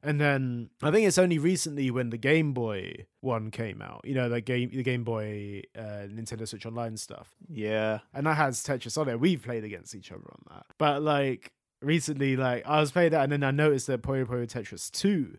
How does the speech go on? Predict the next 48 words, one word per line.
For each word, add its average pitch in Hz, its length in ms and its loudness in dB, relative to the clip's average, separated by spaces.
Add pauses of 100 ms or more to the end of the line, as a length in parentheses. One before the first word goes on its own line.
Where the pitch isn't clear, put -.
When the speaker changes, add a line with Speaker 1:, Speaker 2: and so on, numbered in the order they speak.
(120)
Speaker 1:
was 135 200 2
on 110 160 -2
sale 78 580 -10
for 123 500 -2
eight 160 240 2
quid 107 360 -6 (160)
on, 95 360 -8
uh, 82 360 -14
the 85 200 -16
eShop, - 340 -14
which 117 200 -8
I 175 100 0
thought 185 160 -4
was 117 120 -2
a 107 40 -12
pretty - 240 -12
sweet - 240 -16
deal, 50 280 -16
actually. - 340 -20
Speaker 2:
That's - 180 -4
not 120 160 0
bad, 101 200 2
actually, 92 380 -8
yeah. 95 160 -6 (140)
Speaker 1:
Yeah, 120 420 -6
like, 135 240 -2
and 156 180 2
I 135 60 8
had, 131 220 2
like, 120 180 -2
gold 117 240 -4
points 120 320 -6
as 104 140 -12
well, 104 180 -6
so - 160 -12
I 95 80 -10
kinda - 240 -16
got 90 120 -14
a 85 60 -14
little 90 120 -14
bit 80 160 -10
of - 60 -16
cheeky - 280 -14
discount - 360 -16
on 101 100 -18
that - 100 -16
as - 140 -16
well. - 160 -20